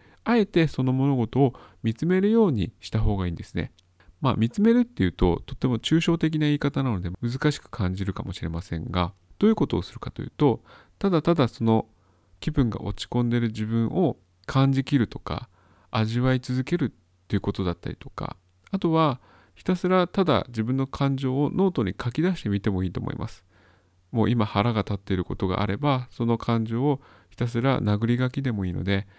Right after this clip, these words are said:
書き出してみてもいいと思います。自分が気が済むまでその感情を出し切るとか感じきるっていうことをやると、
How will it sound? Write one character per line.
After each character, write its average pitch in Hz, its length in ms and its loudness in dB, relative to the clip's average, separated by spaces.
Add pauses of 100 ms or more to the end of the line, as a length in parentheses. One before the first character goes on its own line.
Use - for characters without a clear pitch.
(160)
書 - 80 -12
き 139 100 -2
出 175 140 -2
し - 60 -12
て - 60 -4
み 101 120 -2
て - 80 -6
も 92 120 -2
い 90 40 -2
い 87 60 -6
と - 60 -6
思 - 120 -6
い - 40 -6
ま - 120 -10
す。 - 160 -20 (340)
自 135 100 -10
分 196 200 0
が 196 240 0 (340)
気 - 140 -16
が 190 100 -2
済 - 180 -4
む 214 140 0
ま 104 80 0
で 95 220 -4 (600)
そ - 160 -6
の 143 140 4
感 143 240 0
情 139 180 2
を 131 180 2 (180)
出 110 140 0
し - 120 -6
切 175 140 -2
る 139 100 -2
と - 100 -8
か - 260 -8
感 135 200 0
じ 156 100 -4
き 196 120 -2
る 160 80 2
っ - 20 -4
て - 180 -8
い - 20 -8
う - 20 -8
こ 104 120 -4
と - 100 -4
を - 60 0
や 92 120 0
る 90 80 -2
と、 - 300 0